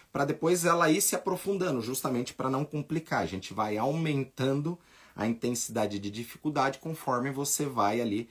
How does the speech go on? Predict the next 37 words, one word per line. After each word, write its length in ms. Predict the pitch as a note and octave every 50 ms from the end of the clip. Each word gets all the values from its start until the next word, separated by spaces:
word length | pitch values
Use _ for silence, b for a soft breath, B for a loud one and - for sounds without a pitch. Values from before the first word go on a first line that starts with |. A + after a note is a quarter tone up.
| B B B B B B
preparando. 600 | - G#2+ A#2 - C#3 C#3 D#3 C#3+ B2+ A2+ G2 F2
É 40 | F2
a 60 | F2+
mesma 320 | G2+ G#2 A2+ A#2 B2 C3+ C3+
coisa, 280 | - - A#2+ G#2+ F#2+
uma 120 | G2 G#2 G#2+
pessoa 320 | - A#2 G#2+ - B2+ A#2+
que 100 | - B2
não 280 | A#2 B2 C#3+ D3+ D3+ D3
sabe 280 | - - C3+ B2 C3
andar 140 | C3 B2 A#2+
de 100 | A#2 A2+
bicicleta, 560 | A#2 A#2 - - - - A#2 G2 F2 - E2
ela 100 | E2+ F#2
vai 200 | F2+ F#2 F#2 -
começar 400 | - - C#3 C#3 C3 B2 - G#2
a 20 | G#2
aprender, 640 | - - C#3+ D3+ D3+ C#3 C3+ C3 B2+ B2 A#2+ A#2 B B B B B B
vai 140 | C#3 B2+
pôr 200 | A#2 - - G#2
rodinha, 600 | F#2+ A2 B2+ C#3+ B2 G#2 A#2 C3 C3+ B2 A2 F#2
depois 320 | E2+ F#2 - - G#2+ G2+ G#2
ela 140 | G2 G#2 G#2
tira 260 | - - A2+ A#2+ C3+
a 40 | B2+
rodinha, 540 | D3 D3+ D3+ A#2+ A#2+ B2 B2+ A#2+ A2+ G#2+
ela 140 | F#2+ F#2 F#2
começa 400 | - - G2 F#2+ G2 - - C#3
a 20 | D3+
andar. 320 | E3 D3 G#2 E2 - B B B B B B
Você 160 | - - -
não 100 | C#3 C3+
vai 140 | C#3 C#3+ D3
saindo 520 | C#3+ - - D3+ C#3+ C#3+ D3 D3+ E3+ D#3+
empinando 880 | D#3 D#3+ E3 - - F#3 F3+ F3 D#3+ D3+ C#3+ C#3 C#3 C3+ C3+ D3 D#3+ B B B B B B
a 100 | - B2+
bicicleta. 800 | B2+ C3 B2 - - - - E3 D#3 C3 - - - - -